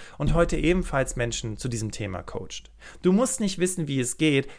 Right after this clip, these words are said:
aber du kannst dir Unterstützung holen. Und falls dein Arbeitgeber nicht mitmacht, falls dein Arbeitgeber sagt, „Bist du verrückt, coachen, äh, was ist das denn für ein Quatsch, das gibt's bei uns nicht“,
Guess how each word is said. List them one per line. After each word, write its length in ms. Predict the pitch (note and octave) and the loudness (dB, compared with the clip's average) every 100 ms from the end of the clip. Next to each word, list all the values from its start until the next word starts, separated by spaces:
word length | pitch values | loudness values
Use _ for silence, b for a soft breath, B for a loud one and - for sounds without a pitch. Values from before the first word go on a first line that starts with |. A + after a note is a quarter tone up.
| B | B
aber 200 | A2+ C3 | -2 0
du 80 | C3+ | 0
kannst 320 | C#3 C3+ - | 0 -2 -2
dir 60 | C3 | -2
Unterstützung 600 | A#2+ A#2 D3 - A2 F#2+ | -2 -2 -2 -2 -6 -4
holen. 200 | F#2+ - B B | -6 -8 B B
Und 140 | C#3+ | -4
falls 300 | - F#3+ A3 | 4 4 4
dein 180 | F3 D3+ | 0 2
Arbeitgeber 580 | C#3+ D3 C#3 D3 F3+ D#3+ | 4 6 4 4 6 6
nicht 160 | C3+ C#3 | 4 4
mitmacht, 400 | F3+ F#3 B2 - | 2 4 0 4
falls 200 | D#3 D#3 | 4 4
dein 100 | D3 | 2
Arbeitgeber 420 | D3 C#3 C3 B2+ | 4 2 4 4
sagt, 240 | C3 C3 | 4 2
„Bist 140 | C#3 - | -2 -4
du 40 | |
verrückt, 320 | C3+ B2+ F3 | 0 2 0
coachen, 540 | - D3 D#3+ F3+ F3 E3 | 2 2 2 0 -2 2
äh, 280 | C#3 C3+ B2 | 4 4 2
was 160 | B2+ | -6
ist 120 | A#2+ | -2
das 120 | D3+ - | -2 -2
denn 100 | C#3+ | -4
für 80 | |
ein 60 | A#2+ | -4
Quatsch, 340 | - C3 - | 0 0 0
das 120 | B2 - | -6 -4
gibt's 180 | D3+ | -4
bei 120 | - A#2 | -4 -4
uns 200 | A#2 B2+ | -4 -4
nicht“, 260 | C#3 - | -4 -4